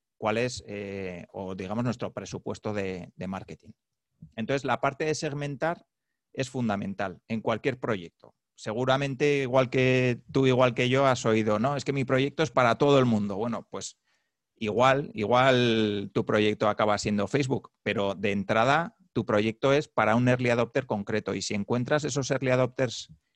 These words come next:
iniciales, que son esas primeras personas que te van a comprar, eh, porque cumplen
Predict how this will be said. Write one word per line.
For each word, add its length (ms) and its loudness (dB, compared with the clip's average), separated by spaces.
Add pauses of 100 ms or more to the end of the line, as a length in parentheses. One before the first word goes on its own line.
iniciales, 720 2
que 120 -6
son 180 -2
esas 240 -4
primeras 480 0
personas 440 -2
que 80 -6
te 100 -2
van 160 0
a 80 -4
comprar, 500 -2 (1300)
eh, 220 -2
porque 280 -2
cumplen 560 0